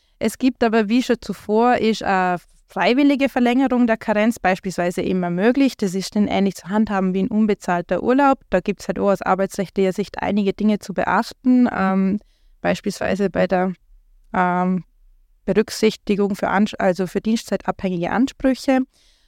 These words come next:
Und weiters natürlich, wenn, äh, Dienstnehmerin, ein Dienstnehmer vorerst mitteilt, dass er nur zwölf Monate in Karenz gehen möchte und nachher aber den vollen gesetzlichen Anspruch auf Karenz ausschöpfen möchte, hat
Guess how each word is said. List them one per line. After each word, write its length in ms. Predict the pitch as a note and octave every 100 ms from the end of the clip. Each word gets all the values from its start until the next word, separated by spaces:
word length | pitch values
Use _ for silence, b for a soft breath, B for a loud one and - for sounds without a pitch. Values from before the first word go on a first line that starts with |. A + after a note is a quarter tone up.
| _
Und 340 | - A3+ A3+
weiters 440 | G3 F#3 C4+ E4 D4
natürlich, 560 | C#4 - C4+ C4 A3
wenn, 240 | G#3 G3+ G#3
äh, 520 | - F#3+ F#3+ F#3 F#3+ - _ -
Dienstnehmerin, 600 | B3+ - A#3 A3 G#3+ G3+
ein 120 | F#3+
Dienstnehmer 800 | G#3+ C4 - A3 G#3+ G#3 G3+ G3 - _ _
vorerst 480 | - A3 A#3 G3+
mitteilt, 460 | A3 A3+ - G3+ F#3+
dass 160 | F#3+ F#3+
er 80 |
nur 260 | F#3+ F#3+ F3+ -
zwölf 320 | - G3 B3+
Monate 380 | D#4 D4+ C#4+ C4+
in 160 | C4
Karenz 400 | - B3 A#3 B3
gehen 260 | - A3 A3
möchte 420 | G#3+ G#3 - A3+ - _ _ _
und 180 | G3 G3
nachher 360 | F#3+ G#3 A3+ G3
aber 220 | F#3 F#3+
den 120 | F#3
vollen 460 | - G#3+ B3+ C4 A3
gesetzlichen 600 | F#3+ G3 - G3 F#3+ F#3+
Anspruch 440 | G3+ B3+ - G3
auf 120 | F#3+
Karenz 320 | - G3+ G3+ -
ausschöpfen 560 | F#3 A#3+ - G#3+ -
möchte, 340 | G#3+ G#3+ - F3+
hat 180 | G#3+